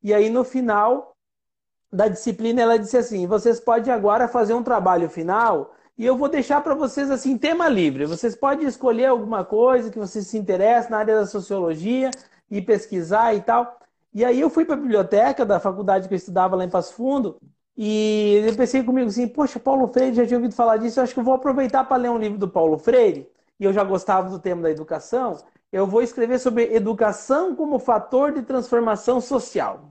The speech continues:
É, essa era a minha ideia geral, assim. Eu tenho até hoje aqui no, no, no meu armário guardado o trabalho. Eu era bem organizadinho na graduação. E eu guardei esse trabalho, assim, com muito carinho. E aí eu peguei na biblioteca A Pedagogia do Oprimido.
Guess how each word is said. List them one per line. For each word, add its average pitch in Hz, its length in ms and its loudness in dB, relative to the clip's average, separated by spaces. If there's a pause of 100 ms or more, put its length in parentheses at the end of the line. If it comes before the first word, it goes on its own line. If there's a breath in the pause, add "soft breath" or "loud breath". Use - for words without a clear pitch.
É, 240 260 0
essa 277 220 2
era 311 120 4
a 294 40 2
minha 311 240 2
ideia 208 480 4
geral, 170 420 2
assim. 139 240 -6
Eu 165 100 -2
tenho 226 140 -2
até 285 220 0
hoje 220 240 4
aqui 208 140 -8
no, 214 220 -6
no, 175 200 -6 (240 loud breath)
no 196 140 -6
meu 214 180 0
armário 196 420 0
guardado 190 520 2
o 208 40 -2
trabalho. 151 480 -2
Eu 175 320 0
era 208 240 2
bem 202 200 2
organizadinho 214 680 -2
na 170 80 0
graduação. 151 520 -2 (500 soft breath)
E 202 60 2
eu 220 100 4
guardei 220 380 4
esse 220 100 -4
trabalho, 196 460 2
assim, 202 420 -8
com 208 60 -10
muito 202 180 -8
carinho. 170 320 -2 (260 soft breath)
E 233 60 0
aí 247 140 4
eu 294 80 2
peguei 233 400 2
na 214 120 2
biblioteca 175 840 2
A 180 120 0
Pedagogia 240 560 2
do 254 100 -4
Oprimido. 214 560 -4